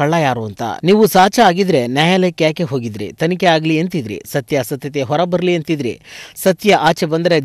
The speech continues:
ಜೈಲಿಗೆ ಹೋಗ್ತೀರಿ ಅಂತ ನಿಮ್ಗೆ ಗೊತ್ತಿದೆ. ಆದರೆ ನಾನು ಬಿಡೋದಿಲ್ಲ, ತಿಳ್ಕೊಳ್ಳಿ. ಡಾಕ್ಟರ್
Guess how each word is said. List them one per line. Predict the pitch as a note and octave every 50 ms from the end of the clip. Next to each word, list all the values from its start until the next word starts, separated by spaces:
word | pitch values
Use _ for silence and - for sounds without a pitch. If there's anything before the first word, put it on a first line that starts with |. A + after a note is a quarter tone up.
| B2+
ಜೈಲಿಗೆ | D3+ E3 F#3+ F#3+ F3+ D#3+ D#3
ಹೋಗ್ತೀರಿ | D#3+ D3 - - D3 C#3+ C#3+ C#3
ಅಂತ | - D#3 D#3+ D#3 F3
ನಿಮ್ಗೆ | G3 F#3+ G3 E3+ C#3
ಗೊತ್ತಿದೆ. | C#3 A#2+ - A#2 G#2+ G2 - - B2
ಆದರೆ | C#3+ D#3 E3 F3+ E3 D3 C#3+
ನಾನು | C#3+ C#3+ C#3+ C3 A#2 C3
ಬಿಡೋದಿಲ್ಲ, | C#3 E3 E3+ E3 F3 E3+ D#3+ A#2 A2+ - -
ತಿಳ್ಕೊಳ್ಳಿ. | F3 F3+ - F3+ F3 D3+ G#2+ F#2 F2 - _ - - - - - - C3+ E3+
ಡಾಕ್ಟರ್ | E3 D#3+ - E3+